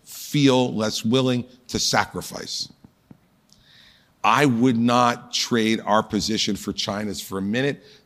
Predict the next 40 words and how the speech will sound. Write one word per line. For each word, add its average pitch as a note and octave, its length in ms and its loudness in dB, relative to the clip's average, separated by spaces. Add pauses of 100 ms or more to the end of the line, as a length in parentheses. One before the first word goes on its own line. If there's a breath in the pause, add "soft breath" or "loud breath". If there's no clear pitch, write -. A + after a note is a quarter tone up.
The F#2 80 -10
people D3+ 400 -2
who A#2+ 160 4
are G#2+ 40 0
doing A#2+ 340 0
it, C#3+ 140 -2
and A2 160 -2
they F#2 220 -4
are, F#2+ 400 -2 (420 soft breath)
and G#2 120 -8
trying A2 160 -2
to F#2 80 -4
cash A#2 400 -4
in, A#2 120 -2
as G2+ 160 -4
you A2+ 120 2
said, A2 360 0 (160)
r-, A#2 140 -2
appropriately, G2 760 0 (800)
to - 140 2
go A#2 300 6
there C3 320 4
and, G#2+ 220 -2
and, G#2 280 -6
and, G#2 160 -2
and F#2+ 140 -2
get A2+ 160 0
out A#2+ 280 2
before A#2+ 280 0
it A2+ 60 -2
gets C3 160 -2
bad, D3 360 2 (420 soft breath)
guess C#3 220 2
what? A#2+ 320 0 (420)
They're C#3+ 100 4
gonna C3+ 160 4
miss C3+ 320 2
the B2 120 -4
next A2+ 360 -4
great A2+ 280 0